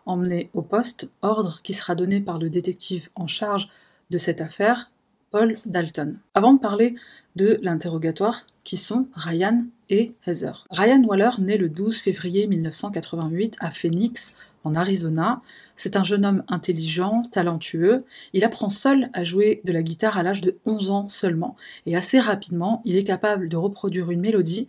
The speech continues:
après l'avoir écoutée seulement quelques fois. Il adore la musique et il joue régulièrement avec des amis de l'école.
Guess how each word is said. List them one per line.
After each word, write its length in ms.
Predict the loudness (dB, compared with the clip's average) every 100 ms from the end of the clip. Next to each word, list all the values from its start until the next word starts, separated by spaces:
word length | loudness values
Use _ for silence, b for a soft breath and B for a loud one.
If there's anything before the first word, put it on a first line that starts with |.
| B B B B
après 240 | -8 0 2
l'avoir 280 | 2 0
écoutée 280 | -2 -2 0
seulement 360 | 0 0 -2 -2
quelques 320 | -2 -4 -4
fois. 280 | -6 -6 -6 B B B
Il 120 | -4
adore 520 | -2 0 4 4 2 -6 -4
la 160 | -2
musique 440 | 0 -2 -2 -2 0
et 40 |
il 100 | -2
joue 140 | -2
régulièrement 680 | -2 -2 0 0 2 2 0 -6 b b b -4
avec 240 | 0 2
des 200 | 2 0
amis 300 | 0 -2 -4 -4
de 100 | -4
l'école. 480 | -2 0 0 0